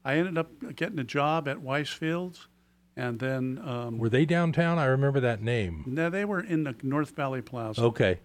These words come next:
Speaker 2: all right, I remember
Speaker 1: Right,
Speaker 2: the name,
Speaker 1: so
Speaker 2: yeah.
Speaker 1: I got my first job is at, and I was a, you know, I, I could s-, I could sell.
Speaker 2: Right.
Speaker 1: Um, and so that's,
Speaker 2: Right,
Speaker 1: you know,
Speaker 2: so
Speaker 1: pretty
Speaker 2: you were
Speaker 1: much,
Speaker 2: like a
Speaker 1: yeah, that's
Speaker 2: salesman
Speaker 1: pretty
Speaker 2: up
Speaker 1: much all
Speaker 2: there,
Speaker 1: they
Speaker 2: yeah.
Speaker 1: care about.
Speaker 2: Right.
Speaker 1: <laughs>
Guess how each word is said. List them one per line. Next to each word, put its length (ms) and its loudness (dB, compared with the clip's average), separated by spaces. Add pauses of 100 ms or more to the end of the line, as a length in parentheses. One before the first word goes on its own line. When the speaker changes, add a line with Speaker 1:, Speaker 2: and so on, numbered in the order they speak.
Speaker 2:
all 100 -2
right, 200 0
I 80 -6
remember 240 -2
Speaker 1:
Right, 80 -4
Speaker 2:
the 80 -4
name, 140 -4
Speaker 1:
so 140 -2
Speaker 2:
yeah. 160 -4 (360)
Speaker 1:
I 120 -4
got 140 -6
my 160 0
first 360 -4
job 320 0
is 140 -8 (240)
at, 160 -6 (300)
and 120 -2
I 80 2
was 200 -4
a, 140 0 (640)
you 80 -4
know, 100 0
I, 140 2 (140)
I 100 -6
could 180 -14
s-, 140 -14
I 100 -2
could 180 -6
sell. 380 -2 (180)
Speaker 2:
Right. 280 4 (220)
Speaker 1:
Um, 340 -6 (140)
and 200 -4
so 440 -2 (520)
that's, 420 -6 (320)
Speaker 2:
Right, 160 6
Speaker 1:
you 60 0
know, 60 -6
Speaker 2:
so 120 2
Speaker 1:
pretty 120 6
Speaker 2:
you 80 6
were 100 6
Speaker 1:
much, 220 4
Speaker 2:
like 0 -
a 20 2
Speaker 1:
yeah, 60 4
that's 60 -6
Speaker 2:
salesman 460 2 (380)
Speaker 1:
pretty 140 2
Speaker 2:
up 40 0
Speaker 1:
much 200 -2
all 120 2
Speaker 2:
there, 120 2
Speaker 1:
they 60 2
Speaker 2:
yeah. 80 -4
Speaker 1:
care 260 -2
about. 360 -4
Speaker 2:
Right. 280 0 (100)
Speaker 1:
<laughs> 100 -2